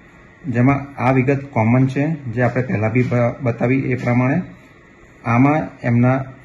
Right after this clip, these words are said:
ફાધરનું નામ આવશે, એમના ફાધરનો, પિતાનો ઓળખપત્ર આવશે, સંબંધી તરીકે એમના ફાધરના પપ્પાનું નામ, સંબંધ એટલે પિતા આવશે અને અહીં જે વિગત આપણે ભરેલી છે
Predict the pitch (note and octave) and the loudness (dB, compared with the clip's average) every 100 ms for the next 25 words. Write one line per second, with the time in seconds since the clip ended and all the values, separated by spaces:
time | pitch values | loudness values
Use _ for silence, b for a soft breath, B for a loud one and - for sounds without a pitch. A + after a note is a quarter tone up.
0 | - G2 A#2 B2+ C3 C3 C3 B2 C#3+ D#3+ | -6 -4 0 2 4 4 2 0 -2 -4
1 | D3+ - A#2 A#2+ - G#2 A2+ A2+ A#2+ - | -6 -6 -4 -2 -2 -4 -2 0 -2 -4
2 | - - A#2 A2+ A#2+ - B B B - | -6 -2 -2 0 -4 -8 B B B -18
3 | - A#2+ B2 - - C#3+ C#3 C3+ C#3+ D#3 | -6 -4 -2 -4 -2 0 0 0 -2 -4
4 | D3+ - - A2 B2 B2 C3 C3 B2 B2 | -6 -10 -6 -2 2 4 2 2 0 0
5 | B2 A2+ A2 A2 A2+ - - - - G2+ | 0 0 0 -2 -4 -10 -20 -14 -6 -2
6 | A#2 A#2+ B2 - - B2 C3 C#3 F3+ - | 2 2 2 -2 -2 2 4 4 2 -2
7 | - - - - A#2 B2 A#2 A2 - - | -12 -20 -8 -4 2 2 4 0 -2 -6
8 | - C#3 C3+ C3+ C#3+ D#3+ - - C#3 C3+ | 0 0 0 -2 -4 -6 -10 -8 -2 0
9 | C3+ B2+ D3+ D#3+ C3 C#3 B2 C3+ C3+ C3 | 0 0 0 0 -2 0 0 -2 -4 -4
10 | C3+ A#2+ B2+ C3+ A#2+ A2+ B2 | -2 0 2 4 2 0 -4